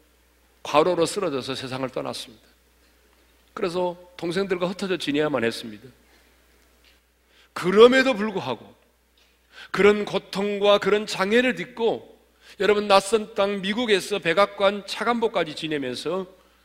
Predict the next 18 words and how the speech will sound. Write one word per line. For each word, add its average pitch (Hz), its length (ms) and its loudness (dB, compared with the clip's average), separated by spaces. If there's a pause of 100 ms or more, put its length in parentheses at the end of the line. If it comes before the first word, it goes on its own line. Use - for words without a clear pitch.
(360)
수많은 262 520 4
사람들에게 196 680 0
감동과 214 720 0
희망을 240 880 0 (320)
선사하는 131 540 -10
삶을 123 320 -10
살다가 120 560 -8 (840)
하나님의 156 420 -12
나라에 - 240 -14
갔습니다. - 520 -20 (1700)
사도 147 280 -4
바울을 123 340 -6
보십시오. - 440 -14 (760)
한마디로 170 520 -4
그의 143 220 0
인생은요, 120 640 -6 (760)
그럼에도 190 600 0
불구하고의 139 880 -4